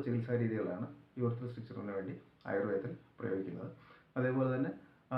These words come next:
അവഗാഹസ്വേദം എന്ന് പറഞ്ഞുള്ള ചികിത്സാ രീതികൾ സിറ്റ് ബാത്ത് എന്ന് പറയും. അപ്പോൾ അത്തരം ചികിത്സാ രീതികളൊക്കെ ചെയ്തു വരാറുണ്ട്. ഉപനയനം പോലുള്ള ചികിത്സാ രീതികളുണ്ട്. ഉപനയനത്തിൽ തന്നെ, ആ, യൂറിത്രൽ സ്ട്രിക്ചർ എന്ന് പറയുമ്പോൾ ചുരുങ്ങിപ്പോയ അവസ്ഥയാണ്. അപ്പോൾ തീർച്ചയായിട്ടും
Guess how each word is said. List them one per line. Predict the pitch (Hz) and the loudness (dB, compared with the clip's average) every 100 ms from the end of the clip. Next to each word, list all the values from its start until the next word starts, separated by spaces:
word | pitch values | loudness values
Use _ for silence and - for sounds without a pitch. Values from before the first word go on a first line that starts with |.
| 120 | 6
അവഗാഹസ്വേദം | 117 120 120 120 120 120 | 8 8 6 4 4 6
എന്ന് | 120 | 6
പറഞ്ഞുള്ള | 117 113 110 | 6 4 0
ചികിത്സാ | 110 107 - 101 | -2 -4 -4 -2
രീതികൾ | 117 117 | -2 -2
സിറ്റ് | 104 117 | -2 2
ബാത്ത് | 107 117 | 0 0
എന്ന് | 95 | -6
പറയും. | 104 117 | -6 -6
അപ്പോൾ | 120 - | -2 -2
അത്തരം | 120 135 - - | -2 -4 -6 -4
ചികിത്സാ | 120 117 117 113 | 0 2 2 2
രീതികളൊക്കെ | 113 107 95 156 180 | 2 2 0 -4 -6
ചെയ്തു | 117 104 98 | -4 0 0
വരാറുണ്ട്. | 92 95 110 - - - - | 0 -2 -6 -10 -16 -12 -2
ഉപനയനം | 123 123 120 123 | 4 4 6 4
പോലുള്ള | 117 117 110 | 4 2 2
ചികിത്സാ | 107 101 117 104 | -2 -4 -2 -2
രീതികളുണ്ട്. | 98 98 95 92 - - | -2 -4 -4 -4 -8 -8
ഉപനയനത്തിൽ | 113 120 120 120 120 123 | 0 4 4 4 0 0
തന്നെ, | 120 160 - - - _ - | 2 0 -4 -14 -20 _ -8
ആ, | 98 98 117 - - - - 120 117 | -4 -4 -6 -12 -20 -20 -2 2 4
യൂറിത്രൽ | 117 120 131 | 4 4 0
സ്ട്രിക്ചർ | - 120 139 | -4 -2 4
എന്ന് | 143 | 4
പറയുമ്പോൾ | 143 147 | 4 0
ചുരുങ്ങിപ്പോയ | 131 131 147 135 123 | 0 2 4 4 4
അവസ്ഥയാണ്. | 95 - - - | 4 0 -6 -6
അപ്പോൾ | - - | -6 -4
തീർച്ചയായിട്ടും | 104 104 120 120 120 | -4 -2 0 0 -2